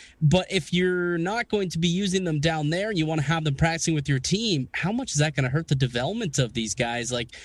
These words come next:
I, I, maybe I, th-, you can think of a couple of Ducks, but as for the Maple Leafs, I'm thinking a guy like Timothy Liljegren, Rasmus Sandin, maybe a Nick Robertson.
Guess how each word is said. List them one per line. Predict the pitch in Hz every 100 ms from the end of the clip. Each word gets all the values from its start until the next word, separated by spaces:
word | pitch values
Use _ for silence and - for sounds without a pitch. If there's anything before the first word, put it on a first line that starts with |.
| - - -
I, | 120
I, | - 60 87 127
maybe | 165 175 185 185
I, | 151 147 - - 143 -
th-, | 208
you | 185 202
can | 170
think | 190 175
of | 151
a | 147
couple | 135 170 147
of | 131
Ducks, | 127 156 170 -
but | 151 139
as | 143 143
for | 151
the | 135
Maple | 135 160 156
Leafs, | 160 156
I'm | 139
thinking | 143 135
a | 117
guy | 135 139
like | 127
Timothy | - 160 139 131
Liljegren, | 123 160 180 156 170 165 151
Rasmus | 139 143 - 139 -
Sandin, | 151 139 120 139 160 185
maybe | 165 175 151
a |
Nick | 131 143
Robertson. | 120 131 165 170 156 175 170